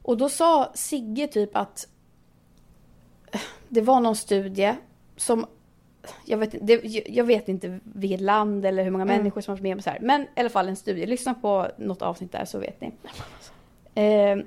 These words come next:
Speaker 1: att folk är generellt lyckligare nu
Speaker 2: Ja.
Speaker 1: än innan.
Speaker 2: Nej, men alltså. Ja, ja.
Speaker 1: Det känns så här, shit vad sjukt.
Speaker 2: Ja.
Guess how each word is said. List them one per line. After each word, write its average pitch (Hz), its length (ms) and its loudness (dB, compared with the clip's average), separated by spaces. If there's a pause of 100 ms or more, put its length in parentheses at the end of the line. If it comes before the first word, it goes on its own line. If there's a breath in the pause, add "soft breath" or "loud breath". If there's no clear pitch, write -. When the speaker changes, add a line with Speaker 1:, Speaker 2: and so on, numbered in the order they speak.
(280)
Speaker 1:
att 220 260 0
folk - 500 -2
är 247 340 2 (280)
generellt 226 600 2
lyckligare 226 640 -2
nu 214 260 -2 (100)
Speaker 2:
Ja. 202 280 0
Speaker 1:
än 202 180 -2
innan. 214 480 -4 (1300)
Speaker 2:
Nej, 226 100 -10
men 214 140 -12
alltså. 185 300 -6 (500)
Ja, 254 300 4 (340)
ja. 220 200 4
Speaker 1:
Det 254 140 4
känns - 360 -2
så 226 80 2
här, 190 220 0 (720)
shit - 400 -12
vad 262 120 -2
sjukt. 247 560 0
Speaker 2:
Ja. 214 260 2